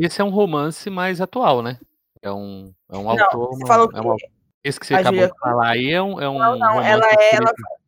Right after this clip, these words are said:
Speaker 2: ela escreve, ela, ela escreve pra esse sé-, é, o, as histórias se passam em mil oitocentos e
Speaker 1: Sim, mas a autora é, é atual,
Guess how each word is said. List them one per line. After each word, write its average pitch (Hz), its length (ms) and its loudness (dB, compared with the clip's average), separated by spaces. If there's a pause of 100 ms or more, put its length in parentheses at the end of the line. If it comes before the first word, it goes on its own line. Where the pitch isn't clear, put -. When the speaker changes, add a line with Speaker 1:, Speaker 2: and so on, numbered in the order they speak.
(140)
Speaker 2:
ela 196 260 2
escreve, 208 840 0
ela, 226 320 0 (240)
ela 214 180 -2
escreve 220 720 -4
pra 226 140 -6
esse 226 200 -8
sé-, - 320 -6
é, 180 200 0
o, 180 120 4
as 175 200 2
histórias 190 320 -8
se 208 80 -16
passam 196 340 -4
em 196 40 -8
mil 202 180 -4
oitocentos 196 560 -8
e 185 260 -14 (240)
Speaker 1:
Sim, 165 140 -4
mas 127 220 -2
a 135 80 2
autora 143 480 -2
é, 202 200 -4
é 175 40 -2
atual, 113 580 -4